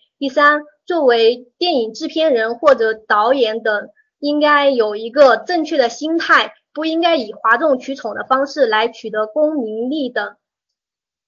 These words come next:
我相信通过以上几个方面的，嗯，加以正确的引导和正确的方式方法，对于电影界一定的影片的质量一定会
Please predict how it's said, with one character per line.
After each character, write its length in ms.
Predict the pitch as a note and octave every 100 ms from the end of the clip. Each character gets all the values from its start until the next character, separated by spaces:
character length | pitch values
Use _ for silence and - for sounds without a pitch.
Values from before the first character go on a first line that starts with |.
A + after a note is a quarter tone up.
| _
我 140 | - B3+
相 220 | E4 F#4
信 240 | F#4+ E4
通 180 | C#4 E4+
过 140 | F4 B3
以 100 | G3+
上 260 | - D#4
几 120 | A3
个 80 | G#3+
方 240 | G#3+ C#4 D4
面 260 | D#4+ B3+
的， 300 | G#3 G3+ G#3 _ _ _
嗯， 560 | - G#3+ G#3 G3+ G3+ G3+ _
加 240 | D#4 D#4
以 140 | D4+ A3
正 180 | E4 D4+
确 160 | D4+
的 140 | C4+ G#3+
引 180 | G#3+
导 280 | B3 A3+ G#3
和 500 | - - G#3+ A3+ A#3 - _
正 200 | - D#4
确 160 | C#4+ C#4+
的 100 | A#3
方 260 | D#4 D#4+
式 200 | E4 D#4+
方 240 | C4 D4+ D#4
法， 280 | A#3+ G3 - _ _ _
对 180 | - D4+
于 160 | C4 C4+
电 220 | C#4 F4
影 180 | A#3+ G#3+
界 200 | C4 B3+
一 120 | A3
定 360 | A#3+ C4 B3 - _
的 400 | - A#3 G#3+ G#3+ -
影 220 | A#3+ A3
片 260 | A3 D#4+ C#4+
的 140 | A#3
质 160 | A3 E4
量 260 | D4 B3+ G#3+
一 60 |
定 160 | A#3+ C4+
会 320 | D4 B3+ G#3+